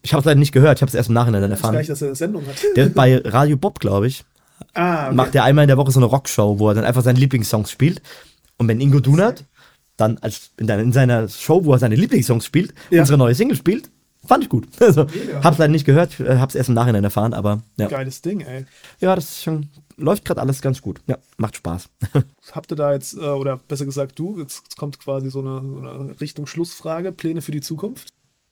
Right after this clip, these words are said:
Speaker 1: Mit der Band oder mit generell?
Speaker 2: Äh, alles.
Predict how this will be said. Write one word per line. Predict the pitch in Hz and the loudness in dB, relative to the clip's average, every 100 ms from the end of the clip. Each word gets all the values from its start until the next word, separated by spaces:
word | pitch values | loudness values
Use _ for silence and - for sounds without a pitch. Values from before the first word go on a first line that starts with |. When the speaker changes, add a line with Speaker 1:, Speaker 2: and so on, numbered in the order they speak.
| _ _ _ _ _ _ - | _ _ _ _ _ _ -2
Speaker 1:
Mit | 131 147 143 | 0 2 4
der | 151 | 4
Band | 226 302 | 4 2
oder | 240 | 2
mit | 190 | 2
generell? | 185 165 120 98 - _ _ - | 2 2 2 -2 -6 _ _ -4
Speaker 2:
Äh, | 165 | 0
alles. | 165 170 170 170 170 139 - - | 4 4 2 2 2 2 -4 -12